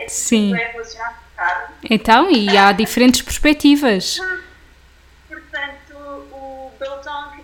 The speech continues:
Speaker 1: é a tua carne seca.
Speaker 2: Hum.
Speaker 1: É uma carne que eles põem em vinagre e com especiarias e secam. Eu adoro como snack.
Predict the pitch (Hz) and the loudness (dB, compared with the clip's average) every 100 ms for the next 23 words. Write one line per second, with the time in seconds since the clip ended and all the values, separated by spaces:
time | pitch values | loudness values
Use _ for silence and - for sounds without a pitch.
0 | - 494 494 480 494 - - 262 262 - | -16 -12 -10 -12 -16 -20 -6 -6 -6 -12
1 | _ 480 - - 220 - - _ 226 214 | _ -20 -20 -16 -16 -16 -20 _ 0 0
2 | 196 214 320 - 254 - - - - 349 | 2 2 2 -2 -6 -14 -20 -20 -20 -16
3 | 247 240 226 226 - - 262 262 240 - | -16 -16 -12 -4 -4 -4 -10 -16 -18 -20
4 | - 226 185 196 269 285 - - 214 - | -20 -20 -20 -14 -12 -12 -18 -14 -14 -14
5 | 349 - - 440 - 233 233 240 220 214 | -18 -20 -12 -8 -8 -4 -4 -4 -6 -16
6 | 214 - 208 - - | -20 -6 -4 -4 -10